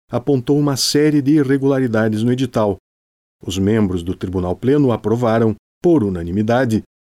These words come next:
o voto do relator do processo, conselheiro Artagão de Matos Leão. Eles reconheceram a ofensa aos princípios da competitividade,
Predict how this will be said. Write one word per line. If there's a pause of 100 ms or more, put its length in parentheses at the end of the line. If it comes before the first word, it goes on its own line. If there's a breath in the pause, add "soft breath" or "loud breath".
(140)
o
voto
do
relator
do
processo, (300)
conselheiro
Artagão
de
Matos
Leão. (760)
Eles
reconheceram
a
ofensa
aos
princípios
da
competitividade,